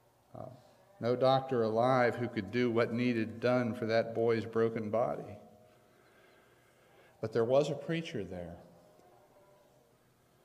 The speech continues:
who proclaimed a God who had experience in dealing with broken bodies. Even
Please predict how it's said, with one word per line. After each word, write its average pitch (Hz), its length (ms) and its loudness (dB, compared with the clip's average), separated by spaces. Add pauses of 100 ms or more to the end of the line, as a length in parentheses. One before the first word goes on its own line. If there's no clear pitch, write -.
(160)
who 127 140 -2
proclaimed 143 680 0
a 160 80 2
God 120 680 2 (640)
who 120 180 -4
had 131 220 2
experience 131 880 -2
in 113 160 -6
dealing 113 440 -4
with - 220 -12
broken 104 340 -4
bodies. 104 520 -6 (3500)
Even 113 600 -2